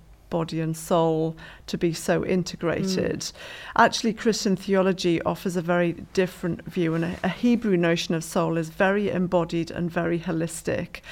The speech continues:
Speaker 1: For example, in Genesis two, verse seven, when it talks about God creating a human being, he talks about creating the man from the dust of the earth,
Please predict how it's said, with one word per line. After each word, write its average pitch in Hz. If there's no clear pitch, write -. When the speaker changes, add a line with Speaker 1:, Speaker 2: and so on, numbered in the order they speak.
Speaker 1:
For -
example, 180
in 175
Genesis 165
two, 170
verse 160
seven, -
when 196
it -
talks -
about -
God 180
creating 175
a -
human 165
being, 180
he 165
talks -
about -
creating 175
the 185
man 175
from 180
the 165
dust 175
of 170
the 170
earth, 165